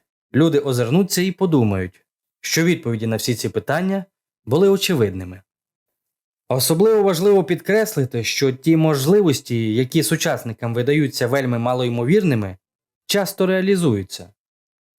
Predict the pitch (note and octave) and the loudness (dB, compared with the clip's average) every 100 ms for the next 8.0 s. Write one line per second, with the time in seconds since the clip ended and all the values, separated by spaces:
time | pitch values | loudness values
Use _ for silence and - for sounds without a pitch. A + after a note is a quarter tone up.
0 | _ C3 D3+ D#3 D#3 - D3+ C#3+ D#3 D#3 | _ 0 0 0 -2 0 -4 0 2 2
1 | A#2+ B2+ - D#3 C3 A#2+ A#2 C#3 D3+ B2 | 2 0 0 0 2 -2 0 0 0 -2
2 | B2+ - D3 - A#2+ - D3+ - B2+ A#2 | -6 -2 -2 -2 -4 -2 -2 0 0 2
3 | D#3 F3 A2+ G2 _ _ _ _ _ C3+ | 0 0 -6 -8 _ _ _ _ _ -2
4 | C3 C#3+ E3+ E3+ D#3+ D3 D#3+ D#3+ E3+ D#3+ | 0 0 0 -2 0 2 0 0 0 0
5 | D3 - E3 - C#3+ D#3+ F#3 - C3 C3+ | 0 0 0 0 0 0 0 2 4 4
6 | B2+ _ _ - C3+ C#3 C#3+ D#3+ E3+ - | 0 _ _ -4 -2 0 0 -2 0 -2
7 | E3+ - D#3+ D#3 D#3 - A#2+ G2 - | -2 0 0 0 -2 -2 -4 -6 -16